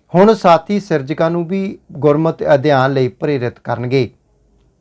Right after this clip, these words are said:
ਉਹਨਾਂ ਦੱਸਿਆ ਕਿ ਪੰਜਾਬੀ ਸਾਹਿਤ ਅਕੈਡਮੀ ਵਿੱਚ ਕੰਮ ਕਰਦਿਆਂ ਉਹਨਾਂ ਆਪਣੇ ਸਹਿਯੋਗੀਆਂ ਨਾਲ ਰਲ ਕੇ ਗੁਰੂ ਨਾਨਕ ਦੇਵ ਜੀ ਦੀ ਪੰਜ ਸੌ ਪੰਜਾਹਵੀਂ ਜਨਮ ਵਰ੍ਹੇਗੰਢ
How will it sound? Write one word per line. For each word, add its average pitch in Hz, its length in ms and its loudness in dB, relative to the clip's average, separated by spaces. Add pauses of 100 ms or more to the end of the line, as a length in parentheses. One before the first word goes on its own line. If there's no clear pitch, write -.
(920)
ਉਹਨਾਂ 214 200 6
ਦੱਸਿਆ 208 320 6
ਕਿ 226 160 0
ਪੰਜਾਬੀ 175 500 0
ਸਾਹਿਤ 160 360 -2
ਅਕੈਡਮੀ 147 480 -2
ਵਿੱਚ 143 260 -4
ਕੰਮ 131 320 -4
ਕਰਦਿਆਂ 135 360 -2
ਉਹਨਾਂ 147 440 0 (180)
ਆਪਣੇ 165 480 0
ਸਹਿਯੋਗੀਆਂ 135 640 -2
ਨਾਲ 131 260 0
ਰਲ 123 160 4
ਕੇ 180 180 -4
ਗੁਰੂ 131 260 -6
ਨਾਨਕ 131 360 0
ਦੇਵ 131 240 -2
ਜੀ 127 200 -6
ਦੀ 117 320 -8 (420)
ਪੰਜ 190 260 6
ਸੌ 226 200 2 (100)
ਪੰਜਾਹਵੀਂ 170 540 2
ਜਨਮ 151 400 0
ਵਰ੍ਹੇਗੰਢ 151 560 -2